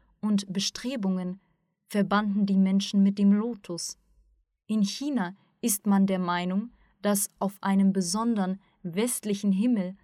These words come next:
einen Lotussee gibt und jede Blume, die da wächst, mit einer Seele des verstorbenen Menschen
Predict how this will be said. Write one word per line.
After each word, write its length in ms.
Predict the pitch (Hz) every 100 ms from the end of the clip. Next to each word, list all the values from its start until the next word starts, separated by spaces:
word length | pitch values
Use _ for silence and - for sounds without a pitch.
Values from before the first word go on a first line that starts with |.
| _ _ -
einen 300 | 196 202 208
Lotussee 640 | 220 269 - 185 - 190
gibt 420 | 180 196 - - _ _ _ _ _ _ _ _ -
und 180 | 208 196
jede 340 | 196 247 247
Blume, 540 | 190 202 233 190 180 - -
die 180 | 185 202
da 220 | 208 185
wächst, 380 | 196 196 - _ _ _ -
mit 280 | 196 196
einer 300 | - 202 196
Seele 380 | 185 190 214 185
des 180 | 180 185
verstorbenen 680 | - 196 - 214 226 226 220
Menschen 500 | 202 180 - 180 170